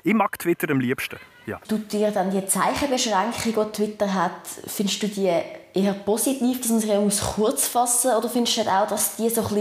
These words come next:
Speaker 2: bisschen, eben der Diskurs durch das, dass man alles muss verkürzen muss, wie so ein bisschen, ja, dass alle Leute, Leute, Leute dann ein bisschen lauter brüllen, sozusagen?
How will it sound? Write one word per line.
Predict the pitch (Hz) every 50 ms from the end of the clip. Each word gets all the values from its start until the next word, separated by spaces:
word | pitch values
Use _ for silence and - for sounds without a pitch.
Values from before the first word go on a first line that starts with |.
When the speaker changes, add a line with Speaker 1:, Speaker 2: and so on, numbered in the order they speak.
| 202
Speaker 2:
bisschen, | 202 - - - - - 240 - -
eben | 233 233 233
der | 226
Diskurs | 220 226 214 220 - - - - - 226 233 240 247 240 -
durch | - 233 233
das, | 214 202 220 -
dass | 226 214 220
man | 220 185 160
alles | 190 208 233 226 233
muss | 226 220 -
verkürzen | - - 202 - - 202 220 233 240 247 240 - - 240 233
muss, | 220 220 220 - - - - - -
wie | 226
so | 220 233 220 202
ein | - 214
bisschen, | 208 208 208 202 190 170 - - - - - - - -
ja, | 208 220 233 240
dass | 233 - -
alle | 175 208 240 247 226
Leute, | 233 254 254 - - 196
Leute, | 214 247 247 247 202
Leute | 226 262 262 262
dann | 247 220
ein | 220 220
bisschen | 220 214 202
lauter | 233 247 247 - 233
brüllen, | 226 196 190 175 165 170 175 170
sozusagen? | - - - - 175 175 - - 151 156 143 170